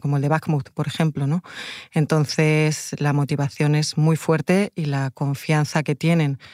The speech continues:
en que esto puede acabar en algún momento y que pueda volver la paz a sus, a sus pueblos y a sus, y a sus ciudades es muy importante. También en la población civil veíamos una gran esperanza en la contraofensiva, era, claro, pregunta obligada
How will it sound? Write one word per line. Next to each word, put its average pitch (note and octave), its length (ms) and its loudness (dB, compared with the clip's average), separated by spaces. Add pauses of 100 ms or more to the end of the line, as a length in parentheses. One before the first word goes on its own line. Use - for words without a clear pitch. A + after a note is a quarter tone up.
(360)
en D3+ 160 0
que D3 180 -2
esto D3+ 260 0
puede E3+ 380 2
acabar D#3 300 2
en D3+ 80 2
algún D3 200 2
momento D3 540 0 (260)
y - 100 -10
que C#3 120 -2
pueda D3+ 240 2
volver D3 380 2
la C#3+ 80 0
paz D3 260 -2
a D3 60 0
sus, - 400 -4
a D3+ 80 0
sus C#3+ 180 -6
pueblos D#3 400 0
y D3+ 40 -4
a C#3+ 40 -2
sus, - 340 -6
y D#3 120 -4
a C#3+ 40 0
sus C#3+ 200 -4
ciudades D3+ 440 0 (460)
es E3 160 2
muy E3 140 6
importante. D3 640 0 (320)
También D#3+ 500 4
en F3+ 120 4
la D#3 120 2
población D3 520 0
civil D#3 340 2
veíamos D3+ 760 2 (140)
una D3+ 760 2
gran D#3 240 2
esperanza D3 580 -2
en D3 100 0
la C3+ 260 -2
contraofensiva, C#3+ 640 -2
era, D3 100 -4
claro, C3+ 220 -6
pregunta C3+ 420 -4
obligada C#3 480 -2